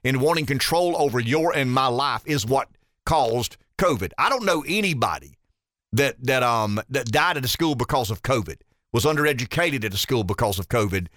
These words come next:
Um, I got a buddy of mine in the restaurant business. He said,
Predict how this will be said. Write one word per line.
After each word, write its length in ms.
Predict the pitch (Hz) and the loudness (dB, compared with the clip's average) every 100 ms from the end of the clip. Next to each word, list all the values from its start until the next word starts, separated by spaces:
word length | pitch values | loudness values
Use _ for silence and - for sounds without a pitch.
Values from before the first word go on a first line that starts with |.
| _ - | _ 0
Um, 420 | 117 117 101 98 - - | 2 2 0 -4 -6 -4
I 80 | 147 | 0
got 140 | 156 | 0
a 40 | |
buddy 300 | 113 156 170 | 0 0 2
of 60 | 135 | 0
mine 200 | 123 117 | 0 0
in 60 | 110 | -2
the 60 | |
restaurant 400 | 147 - 147 113 | -2 0 0 -2
business. 320 | 101 110 110 | 0 0 0
He 100 | 101 | -2
said, 260 | 135 135 110 | 0 0 0